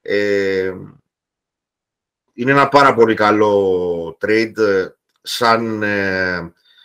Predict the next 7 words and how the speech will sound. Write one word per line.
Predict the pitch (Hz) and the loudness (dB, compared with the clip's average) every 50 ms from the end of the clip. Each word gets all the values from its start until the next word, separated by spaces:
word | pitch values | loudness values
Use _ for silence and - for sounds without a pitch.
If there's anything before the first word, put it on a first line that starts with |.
| - _ | -20 _
σαν | - - 127 123 | 0 0 2 4
transaction, | 127 127 - - - 131 131 127 - - 104 101 | 4 2 2 2 2 2 2 0 0 -6 -6 -8
σαν | - - 113 | -8 -8 -8
συναλλαγή | - - 117 110 104 104 98 95 110 120 | -6 -4 -2 -2 0 0 0 0 -2 -4
δηλαδή. | 107 101 95 95 95 90 107 | -4 -2 -2 -2 -2 0 0
Αν | 117 120 | 0 0
σκεφτούμε | 117 - 120 110 - - 135 135 147 147 147 | 0 -2 -8 -8 -6 -4 -2 -2 -2 -4 -6